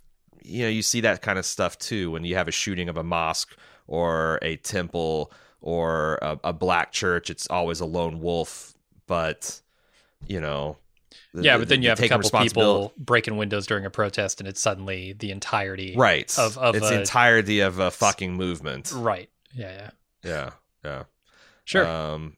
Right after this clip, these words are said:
Speaker 1: it's, uh, it's, it's scary. This, this scene's like this, as, as, as much fucked up shit that happens in, uh, The Boys, this, uh, these opening scenes are amongst the scariest as, as, as far as, like, happening in real life, I think.
Speaker 2: Yeah. Uh, so the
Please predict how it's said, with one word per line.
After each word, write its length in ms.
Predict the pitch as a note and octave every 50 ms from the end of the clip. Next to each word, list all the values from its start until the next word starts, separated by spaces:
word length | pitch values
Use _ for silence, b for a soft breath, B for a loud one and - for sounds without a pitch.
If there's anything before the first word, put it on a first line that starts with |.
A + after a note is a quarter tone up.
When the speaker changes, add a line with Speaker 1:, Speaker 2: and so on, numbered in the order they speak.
| _ _
Speaker 1:
it's, 320 | - F2 E2+ - - - -
uh, 420 | F#2 F2 F2 E2+ E2+ E2+ E2+ D#2 -
it's, 260 | - G2+ - - - -
it's 160 | C3+ - -
scary. 360 | - B3+ C4 F#3+ G2+ E2+ D#2
This, 220 | - - C#3+ C3+ -
this 160 | D#3+ E3 D3
scene's 300 | - E3 D#3+ D3+ D3 C#3
like 120 | C#3+ B2+
this, 240 | C3 C3+ C3+ B2 -
as, 160 | C3 B2 A2+
as, 220 | A#2 A2+ A2+ G2+ G#2
as 140 | A2+ A2 A2+
much 240 | B2+ C#3+ D3 -
fucked 260 | - - C#3+ C#3 - -
up 140 | C#3 -
shit 180 | - D3 B2+ A#2
that 120 | B2+ A#2
happens 480 | A2+ A#2 A#2+ - C3 A#2+ A#2+ A#2 G#2 -
in, 280 | D#2+ G2 G2 F#2+ F#2+ F#2+
uh, 100 | F#2 F2+
The 120 | F#2+ F#2
Boys, 480 | D#2+ G2+ G#2 A2 A2+ A#2+ B2+ B2+ A#2+ -
this, 180 | G#2 G2 -
uh, 140 | - F#2 F#2+
these 180 | F#2+ G#2 F#2+ G#2+
opening 320 | G2+ G#2 - G2+ G2 F#2+
scenes 320 | - - A2+ A2 G#2+ G2
are 80 | F#2+ F#2
amongst 400 | F2+ F#2+ G2 G2 G2 F#2+ - -
the 80 | A2+ -
scariest 720 | - - B2 A#2+ A#2+ A2+ G2+ F2+ F2 E2+ - - - F#2
as, 160 | E2+ - -
as, 200 | F#2 F2 - - F#2
as 160 | F2+ - -
far 240 | - G2 F#2+ F#2 F#2
as, 200 | F#2 F2+ E2 -
like, 260 | F#2+ F2 F2 - -
happening 420 | - G#2 G2 F#2+ - F#2 F#2+ F#2
in 100 | F2+ E2+
real 180 | E2+ F2+ F2 F2
life, 320 | F2 F2+ F2+ F2 - - - -
I 140 | D2+ F2 F2
think. 400 | - - - C#2+ C#2+ C#2+ - _ _ _ _ _ _ _ _ _ _
Speaker 2:
Yeah. 160 | - A#2+ G#2+ - _ _ _ _ _ b b b b b b b b b b b _ -
Uh, 280 | C#3 B2+ B2+ B2+ B2 B2
so 340 | - - D#3 D3+ C#3 C3+ C3
the 260 | A#2+ B2 C3 -